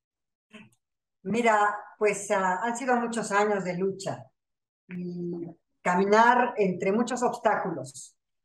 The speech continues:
muchas piedras en el camino, a veces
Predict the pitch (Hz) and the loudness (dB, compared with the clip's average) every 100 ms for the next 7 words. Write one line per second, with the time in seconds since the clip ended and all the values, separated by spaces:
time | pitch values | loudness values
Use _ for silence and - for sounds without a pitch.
0 | _ 175 208 240 220 - 226 220 220 170 | _ -6 -2 0 0 0 2 4 4 2
1 | 185 170 170 175 180 175 139 - _ _ | -4 -6 -6 -4 -2 -2 -4 -8 _ _
2 | _ - 170 208 240 240 247 247 254 233 | _ 0 4 8 6 6 4 4 4 2
3 | - - - | -4 -10 -16